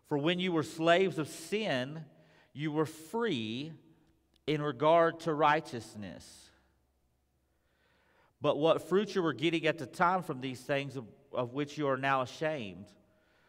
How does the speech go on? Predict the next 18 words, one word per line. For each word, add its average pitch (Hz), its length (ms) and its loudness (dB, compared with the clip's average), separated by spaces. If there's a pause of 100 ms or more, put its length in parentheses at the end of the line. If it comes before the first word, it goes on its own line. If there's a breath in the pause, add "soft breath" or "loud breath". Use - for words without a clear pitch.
(760 soft breath)
For 131 160 -2
the 123 160 -4 (100)
end 185 380 0
of 117 440 -4
those 151 360 0
things 117 800 -6 (240)
is 123 160 -6
death. 98 500 -8 (1900)
But 104 140 -8
now 127 200 2
that 135 120 -4
you 143 140 -4
have 139 200 0
been 127 160 -4
set - 420 -4
free 156 220 -8
from 131 220 -10
sin 101 540 -10